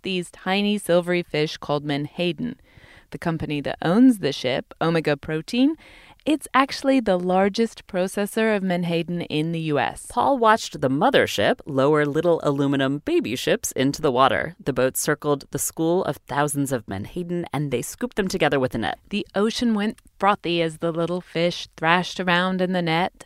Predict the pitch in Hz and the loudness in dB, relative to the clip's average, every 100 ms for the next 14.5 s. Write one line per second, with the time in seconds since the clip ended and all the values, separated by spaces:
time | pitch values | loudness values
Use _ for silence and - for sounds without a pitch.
0 | _ 202 202 - 269 359 359 262 254 190 | _ -4 -4 0 4 4 2 0 0 -2
1 | - 254 277 381 403 294 190 220 - 208 | -2 -2 0 2 2 0 -2 -2 -2 0
2 | 254 311 - 247 247 220 220 - 165 208 | 0 0 2 2 2 2 2 0 -2 0
3 | 339 170 147 - - - - - - - | 2 0 -2 -4 -6 -8 -14 -20 -20 -20
4 | - 165 180 202 214 214 220 - 147 170 | -16 -6 -2 0 0 -4 -6 -8 -4 -4
5 | - 214 - 196 190 208 202 - 185 247 | 0 0 0 0 0 0 0 -2 -2 0
6 | - - - - 175 180 175 - - 247 | 0 -2 -4 -6 2 4 2 -2 0 2
7 | 262 170 151 165 202 220 233 240 269 - | 4 4 2 2 2 0 -2 0 0 0
8 | - 240 254 262 269 269 294 349 180 160 | 0 2 4 4 4 2 0 -2 -4 -2
9 | 143 131 127 214 139 185 160 165 160 147 | -2 0 -2 0 0 2 2 0 2 2
10 | 175 185 190 180 180 180 180 175 185 330 | 2 2 4 4 2 0 0 0 0 -2
11 | - - - - - 82 180 302 262 - | -2 -2 0 -4 -4 -4 -2 -2 -2 -4
12 | 208 240 180 160 202 233 - 160 151 175 | 0 0 0 2 2 2 -2 -6 -4 -2
13 | 185 - 165 175 175 175 160 139 151 165 | -2 0 2 4 4 2 4 2 0 -2
14 | 208 127 127 110 | -2 -2 -2 -4